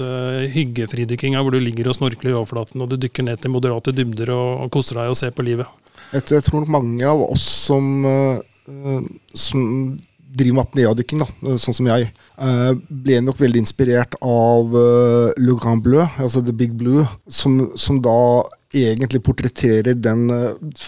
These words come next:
Speaker 2: versjonen som Rune er inne på, den der ekstrem versjonen som egentlig ikke er representativ for, eh, vanlig fridykking.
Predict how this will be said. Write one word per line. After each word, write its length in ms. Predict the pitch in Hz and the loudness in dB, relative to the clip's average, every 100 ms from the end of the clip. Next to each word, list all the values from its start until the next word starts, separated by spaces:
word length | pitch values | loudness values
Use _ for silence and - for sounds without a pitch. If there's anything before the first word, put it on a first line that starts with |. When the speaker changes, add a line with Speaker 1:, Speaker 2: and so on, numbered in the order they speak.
| - | -6
Speaker 2:
versjonen 480 | 131 - 123 123 123 | -4 -2 -2 0 0
som 300 | - 120 117 | 0 0 2
Rune 320 | 123 127 113 | 4 6 4
er 140 | 104 113 | 4 2
inne 100 | 117 | 2
på, 160 | - 135 - - | 2 0 -4 -10
den 140 | 117 | -4
der 100 | 110 | -2
ekstrem 540 | 120 - - 117 104 113 | 0 0 2 2 4 2
versjonen 320 | 110 127 127 123 | 0 2 2 0
som 80 | - | -2
egentlig 460 | 143 120 113 127 135 | 0 2 2 0 0
ikke 80 | 110 | -2
er 80 | 107 | -2
representativ 560 | 117 110 107 113 120 | -2 -2 -2 -2 -2
for, 260 | - 113 107 | 0 0 2
eh, 160 | 113 | 2
vanlig 320 | 113 113 104 110 | 2 0 -2 -4
fridykking. 400 | 113 101 110 131 | -2 -2 -2 -4